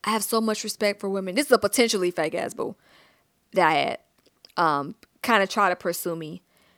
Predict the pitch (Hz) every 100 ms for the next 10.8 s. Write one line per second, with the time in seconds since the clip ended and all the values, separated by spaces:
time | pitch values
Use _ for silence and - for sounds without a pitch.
0 | _ _ - 233 214 202 240 240 233 233
1 | 208 214 214 208 214 202 202 180 185 202
2 | 202 190 196 180 - 185 175 175 - 202
3 | 220 - 190 185 196 185 175 190 180 151
4 | 175 175 180 175 160 156 147 - - 202
5 | 190 180 - - 175 175 - 175 175 147
6 | 165 156 95 92 196 226 208 190 180 185
7 | 202 403 220 - 170 - - - - -
8 | - - - 123 220 311 - - - 71
9 | - - 302 240 277 - 170 185 196 202
10 | 277 240 - 247 277 254 143 143